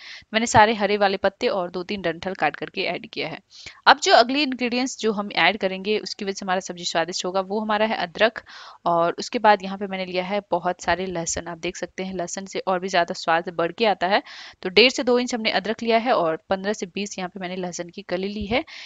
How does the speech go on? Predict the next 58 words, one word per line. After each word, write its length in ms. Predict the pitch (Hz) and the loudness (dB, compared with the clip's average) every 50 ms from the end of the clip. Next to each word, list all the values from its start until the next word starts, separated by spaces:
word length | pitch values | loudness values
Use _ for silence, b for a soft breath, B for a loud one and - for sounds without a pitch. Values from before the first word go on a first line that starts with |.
| B B _ | B B _
क्योंकि 200 | - 247 240 262 | -6 -2 0 0
इन 100 | 262 254 | 0 2
सभी 200 | - 285 262 262 | 0 0 0 0
मसालों 340 | 247 240 - - 226 214 220 | -2 0 2 2 2 2 2
को 100 | - 214 | -2 -4
हमें 140 | 208 214 208 - | -6 -6 -4 -2
ग्राइंड 240 | 170 160 151 160 165 | -2 -2 -2 -2 -4
करना 200 | - 165 160 170 | -6 -6 -6 -6
है। 20 | |
इसके 180 | 196 - - 269 | -6 -4 -2 2
साथ 240 | - 262 254 254 247 | 4 4 4 4 2
मैं 140 | 247 247 - | 0 0 0
और 200 | - 180 185 190 | 0 0 0 2
डाल 240 | 185 185 175 180 180 | 4 6 6 6 4
रही 140 | 185 190 196 | 2 -2 -4
हूँ 200 | 196 214 247 247 | -4 -4 -6 -6
जीरा, 420 | 190 165 - 180 180 180 190 240 330 B B B B B B - | -6 -6 -6 -4 0 2 2 2 0 B B B B B B -10
तो 60 | - | -6
यहाँ 140 | 185 202 233 | -6 -4 -4
पे 100 | 247 - | 0 0
लगभग 240 | 254 240 226 247 - - | 2 2 2 0 0 0
एक 200 | - 247 240 226 - | -2 -4 -4 -4 -2
चम्मच 280 | - 226 220 233 233 - | -2 -2 -2 -2 -2 0
के 100 | - 226 | 0 -2
आसपास 280 | 226 - 226 226 - | 0 -2 -4 -6 -4
मैं 100 | 233 233 | -4 -4
साबुत 440 | 226 - - 196 185 185 208 208 - | -4 2 4 4 4 4 2 -2 -4
जीरा 220 | - 208 208 220 | -2 0 2 2
ले 180 | 233 233 208 202 | 2 2 0 -2
रही 120 | 190 196 | -2 -4
हूँ 180 | 202 214 269 247 | -4 -6 -8 -8
और 260 | - 190 175 170 170 175 | -8 -6 -6 -6 -4 -4
लगभग 340 | 185 190 190 233 233 - | -4 -4 -2 -4 -2 0
आधा 220 | 190 175 180 208 226 | 2 2 2 2 -2
चम्मच 320 | - - 214 214 220 220 - | -6 -6 -6 -6 -6 -6 -8
यहाँ 140 | 185 180 - | -10 -6 -6
पे 100 | 208 220 - _ _ | -6 -6 -8 _ _
काली 240 | - 175 160 175 196 | 2 2 2 2 2
वाली 220 | 190 185 185 196 190 | 0 -2 -2 -4 -6
मिर्च 300 | 175 175 175 - - 190 | -8 -8 -10 -8 -8 -6
ले 140 | 175 165 | -4 -4
रही 120 | 160 170 175 | -4 -6 -8
हूँ 200 | 175 208 254 B B B B B B B - - | -8 -8 -8 B B B B B B B -8 -2
साबुत। 420 | - - - 139 143 - 147 - b b b b b b _ - | 2 4 4 4 2 0 -6 -10 b b b b b b _ -10
इसको 220 | - - - 320 294 | -10 -2 0 0 2
हमें 180 | 285 269 285 - | 2 2 2 4
पानी 280 | - 208 196 202 226 - | 6 6 6 6 4 2
ऐड 240 | - - 185 190 196 | 4 4 4 4 2
करके 320 | - 202 196 - - 233 | -2 -6 -4 -2 -2 -2
और 200 | - - 180 180 | 0 0 -2 -4
काफ़ी 320 | - - 190 190 - 254 240 | -4 -4 -6 -4 -2 -4 -4
अच्छे 180 | 226 - 226 | -2 -4 -4
से 120 | 214 - 214 | -6 -4 -6
हमें 120 | 202 190 | -6 -6
इसको 200 | 190 - - 233 214 | -6 -6 -6 -8 -10
ग्राइंड 360 | 185 - 180 165 170 190 208 | -4 0 0 2 2 0 -2
करना 300 | - 202 180 170 170 165 | -2 -4 -4 -2 -4 -4
है, 160 | 180 196 214 | -4 -4 -4